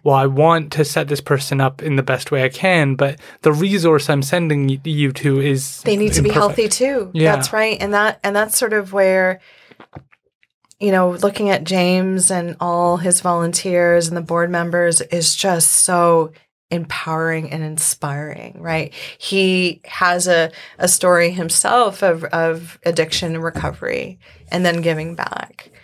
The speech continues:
Speaker 2: Um, I, I, I encourage you to introduce, you know, uh, that introduction for sure, 'cause it, it's just mind-blowing, like, how effective his small team is compared to those big nonprofit organizations who claim to do the same thing.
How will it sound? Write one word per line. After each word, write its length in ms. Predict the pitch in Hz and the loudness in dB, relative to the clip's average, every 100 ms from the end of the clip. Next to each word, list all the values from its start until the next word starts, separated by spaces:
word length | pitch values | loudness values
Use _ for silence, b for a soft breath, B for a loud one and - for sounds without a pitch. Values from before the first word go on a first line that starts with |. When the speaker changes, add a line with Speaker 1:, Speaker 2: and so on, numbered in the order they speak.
| b b b | b b b
Speaker 2:
Um, 240 | 175 160 - | -4 -4 -2
I, 460 | 202 - 208 208 190 | -2 0 2 2 0
I, 60 | - | -2
I 20 | |
encourage 460 | 185 185 196 185 185 | -2 -2 -2 -2 -4
you 140 | 175 | -6
to 380 | 175 - 175 175 | -6 -6 -4 -4
introduce, 720 | 175 190 175 170 - - - - | -6 -4 -4 -4 -4 -4 -8 -6
you 120 | 202 | 0
know, 200 | 175 175 | 2 2
uh, 320 | - - 180 156 | -2 0 0 0
that 220 | 208 180 | -2 0
introduction 880 | 190 - 185 170 - - 175 165 180 | -2 -4 0 0 -2 -8 -6 -8 -12
for 180 | - 175 | -6 -4
sure, 260 | - 190 180 | 0 0 0
'cause 180 | 185 | 0
it, 100 | 196 | -2
it's 220 | 185 190 - | 0 -2 2
just 360 | 185 175 - b b - | 2 2 -2 b b -4
mind-blowing, 880 | 185 185 196 185 170 175 175 170 160 | -2 0 -2 -4 -6 -8 -10 -10 -2
like, 260 | 175 160 B B B | -2 -2 B B B
how 360 | - 196 196 196 - | -2 2 4 2 0
effective 1000 | 185 180 - 180 180 - 202 170 165 - b b b _ _ _ _ | -4 -4 -4 -2 -2 0 4 4 2 -8 b b b _ _ _ _
his 440 | 185 180 202 196 190 | -14 -2 2 2 2
small 380 | - 202 175 170 | 0 2 0 0
team 460 | - 185 175 180 | -4 -4 -2 -2
is 320 | 170 160 160 | -2 -4 -6
compared 500 | - 180 180 180 170 | -6 -6 0 0 0
to 240 | 175 - 180 | -2 -4 0
those 300 | 170 165 170 | 0 0 -2
big 480 | 160 185 175 175 165 | -2 2 4 2 -2
nonprofit 580 | 165 165 170 165 165 | -4 -4 -2 -2 0
organizations 720 | 170 165 160 156 160 160 160 165 | 0 0 -2 -2 0 -2 -2 -8
who 80 | 165 | -10
claim 280 | - 156 | -6 -6
to 40 | 156 | -6
do 140 | 147 | -10
the 100 | 156 | -8
same 300 | 160 160 151 | -6 -6 -8
thing. 500 | 156 - 180 170 156 | -10 -4 -2 -2 -6